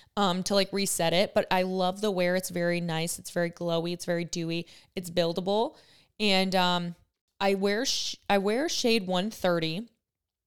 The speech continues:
if I just wanna conceal on the go. You know, like, "Oh, I don't wanna wear a lot of makeup today, just conceal and go." If I'm wearing makeup and I kinda want that brighter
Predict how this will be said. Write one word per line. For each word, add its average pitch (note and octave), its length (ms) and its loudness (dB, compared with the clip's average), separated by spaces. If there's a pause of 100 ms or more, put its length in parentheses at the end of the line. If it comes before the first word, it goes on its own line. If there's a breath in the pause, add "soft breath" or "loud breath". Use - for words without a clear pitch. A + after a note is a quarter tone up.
if - 160 -2
I G3+ 80 4
just F#3+ 160 -2
wanna A#3 220 -2
conceal F#3 840 0 (300 soft breath)
on F#3 100 0
the D#3+ 80 -4
go. A#2+ 220 -4 (640)
You G#3 100 0
know, F#3+ 60 4
like, F#3+ 140 0
"Oh, A#3+ 80 4
I A#3 100 8
don't A3 80 0
wanna A3 140 0
wear A3 140 0
a G#3 40 -2
lot G3 140 2
of G3 40 0
makeup F#3+ 220 -2
today, F3+ 220 0
just F3+ 120 -6
conceal F3+ 380 -6
and E3+ 100 -6
go." - 280 -4 (380 loud breath)
If A3 140 2
I'm A3 160 0
wearing B3+ 300 -2
makeup F#3+ 400 2
and - 80 -4
I F#3 60 0
kinda F#3+ 240 -2
want F#3+ 180 -2
that - 280 -4 (180)
brighter E3+ 420 0